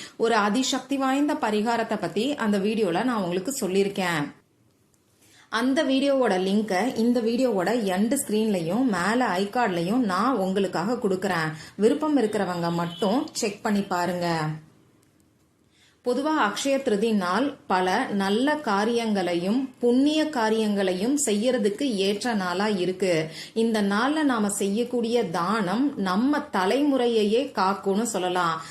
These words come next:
சாதாரணமா நாம தானம் செஞ்சாலே நமக்கு இருக்கக்கூடிய கர்ம வினைகள் தீரும். அதுலயும் இந்த அக்ஷய திருதி இருக்கக்கூடிய நாள்ல நாம செய்யக்கூடிய தானம் பல மடங்கு புண்ணியத்தையும் நமக்கு தரும்,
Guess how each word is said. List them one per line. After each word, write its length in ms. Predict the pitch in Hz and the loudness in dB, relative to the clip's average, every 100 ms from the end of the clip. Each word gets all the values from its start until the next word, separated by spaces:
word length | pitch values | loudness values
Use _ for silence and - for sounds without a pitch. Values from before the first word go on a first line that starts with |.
| - - | -8 -2
சாதாரணமா 640 | 208 208 240 247 240 233 | 2 2 2 0 0 2
நாம 320 | 285 247 208 196 | 2 2 0 0
தானம் 380 | 185 190 220 | -2 0 0
செஞ்சாலே 580 | 220 214 190 208 185 190 | 0 -2 0 0 2 0
நமக்கு 340 | 254 214 185 208 | 0 0 0 -2
இருக்கக்கூடிய 480 | 214 226 220 214 | 0 0 2 2
கர்ம 340 | 202 175 190 220 | 0 -2 0 0
வினைகள் 460 | 202 175 180 247 | 0 -2 -2 -2
தீரும். 460 | 254 208 196 185 175 - - | 0 2 2 2 -2 -6 -8
அதுலயும் 580 | - 190 240 247 247 302 | -2 0 2 2 2 0
இந்த 200 | 254 202 | 0 0
அக்ஷய 440 | 190 185 - 277 277 | 0 -2 -2 -2 0
திருதி 340 | 269 254 247 | -2 0 0
இருக்கக்கூடிய 480 | 220 240 240 226 220 208 | 0 0 0 0 0 0
நாள்ல 240 | 208 240 | 0 0
நாம 260 | 269 226 190 | 0 0 -2
செய்யக்கூடிய 720 | 180 190 208 214 226 214 202 | -2 -2 -2 0 0 2 0
தானம் 680 | 160 160 180 226 185 196 285 - - | -2 -2 -2 -2 -2 0 -2 -4 -8
பல 280 | - 208 254 | 0 2 2
மடங்கு 460 | 247 208 220 285 302 | 2 2 2 2 0
புண்ணியத்தையும் 920 | 311 220 226 254 233 - 190 180 220 294 - | 0 0 2 2 0 -2 -2 0 0 -2 -2
நமக்கு 380 | 202 196 - | -2 -2 -4
தரும், 400 | - 190 208 180 | -2 0 2 0